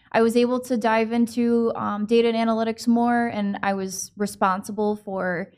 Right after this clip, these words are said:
finding, um, answers to these questions that the clients had, and I really had to troubleshoot and dig into things, and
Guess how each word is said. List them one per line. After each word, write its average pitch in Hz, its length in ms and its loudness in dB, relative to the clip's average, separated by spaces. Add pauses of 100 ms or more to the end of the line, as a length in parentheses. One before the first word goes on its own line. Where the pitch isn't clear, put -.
(340)
finding, 202 760 0
um, 185 300 -2
answers 208 400 0
to 226 100 -2
these 185 200 -8
questions 269 460 2
that 233 140 0
the 233 80 -2
clients 226 440 0
had, 214 240 0
and 208 100 -4
I 196 40 -4
really 185 240 -2
had 185 140 -6
to 190 80 -8
troubleshoot 190 600 -4
and 196 100 -4
dig 190 160 -6
into 214 240 2
things, 233 440 2
and 185 320 -2